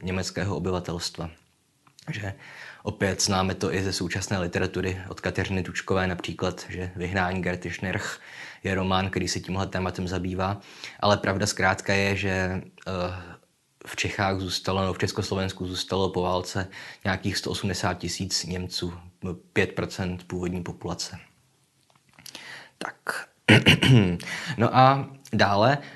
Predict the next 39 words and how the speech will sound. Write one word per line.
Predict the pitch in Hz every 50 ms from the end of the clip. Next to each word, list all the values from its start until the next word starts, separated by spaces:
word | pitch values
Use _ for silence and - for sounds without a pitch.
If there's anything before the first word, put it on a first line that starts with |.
| - - - _ _ _ - -
co | - - 117 120 127 127 127 - - - - -
taky | 120 110 - 131
nahrávalo | 131 127 110 120 113 107 110 110 113 123 131
tomu, | 127 131 101 90 87 87 101 120 143 151 147 - - - - _ _ _ -
že | 104 107 107
v | 107
roce | 107 104 - 117
čtyři-, | 110 - 101 104 98 - -
čtyřicet | - - - 87 85 - -
osm | - - - - 110
tedy | 107 107 110
nakonec | 104 107 - 95 104 101
došlo | 110 98 - - 107 101
k | -
tomu | - 107 107
komunistickému | 107 - 104 104 104 101 - - - - 110 104 117 117
převratu | - - 87 87 92 87 - 87 90 123 147 151 - - - - - - -
a | - -
opět | - 104 117 113 113 -
to | 123
souvisí | 120 - - 104 101 104 104 - - 113 113 113
s | 110 - - -
t-, | - - -
s | - -
tou | - 110 117
nenávistí | 113 107 101 95 98 98 104 101 - - -
vůči | 113 110 107 - 127
Němcům | 123 101 90 90 87 - - 113
a | 120
fašismu, | 120 - 98 - - 95 90 90 82 82 107 139 147 - - - - - - - - - -
že | - 123 113
vlastně | 107 117 117 - 123 113
by-, | 107 104 - - - -
byly | - 104 117 120 120
zakázané | 113 113 - 113 113 110 113 117 117 113 113 113 117 117
skoro | 117 - - 113 113
všechny | - 123 117 123 120
pravicové | 113 - 107 107 107 - 117 113 113 123
strany. | - - - 101 95 76 80 -